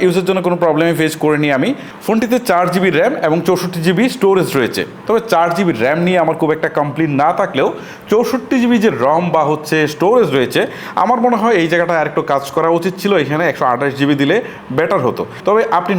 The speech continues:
normally যখন বেশ কিছুদিন ইউজ করবেন, এটা খুব একটা প্রবলেম ফেস করবেন না, but ইন্টারনাল স্টোরেজ ফুল হয়ে গেলে কিছুটা প্রবলেম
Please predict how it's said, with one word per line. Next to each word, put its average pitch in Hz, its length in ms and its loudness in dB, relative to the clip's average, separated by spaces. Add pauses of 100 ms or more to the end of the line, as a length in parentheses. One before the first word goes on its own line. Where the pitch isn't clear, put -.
normally 208 440 2
যখন 220 160 -2 (100)
বেশ 170 180 0
কিছুদিন 185 280 2 (100)
ইউজ 185 240 2
করবেন, 196 220 0 (420)
এটা 165 200 0
খুব 170 160 2
একটা 180 200 -4
প্রবলেম 170 340 2
ফেস 196 200 0
করবেন 151 240 0
না, 185 120 0
but 147 100 -4 (120)
ইন্টারনাল 170 380 0
স্টোরেজ 170 320 0
ফুল 190 200 0
হয়ে 196 160 2
গেলে 196 180 0
কিছুটা 165 260 -4
প্রবলেম 147 240 0